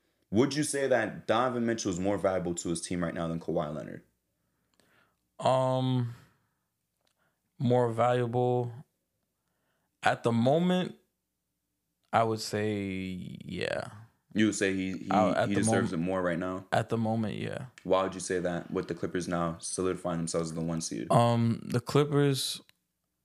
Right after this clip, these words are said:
Speaker 2: I would say because, um, well, you have the,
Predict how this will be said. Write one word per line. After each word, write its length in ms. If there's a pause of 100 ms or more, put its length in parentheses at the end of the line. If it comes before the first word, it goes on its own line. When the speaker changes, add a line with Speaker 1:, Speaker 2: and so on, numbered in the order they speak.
(500)
Speaker 2:
I 100
would 200
say 240
because, 400
um, 460 (480)
well, 120
you 180
have 340
the, 220